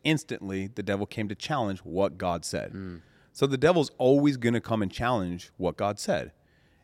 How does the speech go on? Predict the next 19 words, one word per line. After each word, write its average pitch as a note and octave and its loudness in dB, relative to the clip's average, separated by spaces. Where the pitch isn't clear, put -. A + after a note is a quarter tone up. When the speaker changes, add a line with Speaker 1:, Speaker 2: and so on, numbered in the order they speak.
Speaker 1:
And G2+ 0
sometimes B2+ 0
he's A#2 -2
really B2+ 4
good C3 4
at A#2 2
perverting A#2 4
the A2+ 2
truth. C3+ 0
Even D3 6
when C3+ 4
he A#2+ 2
came C3 -2
to G#2+ -2
Jesus A2 -2
and G#2 0
he A#2+ -2
tempted A#2 -6
Jesus G#2 -6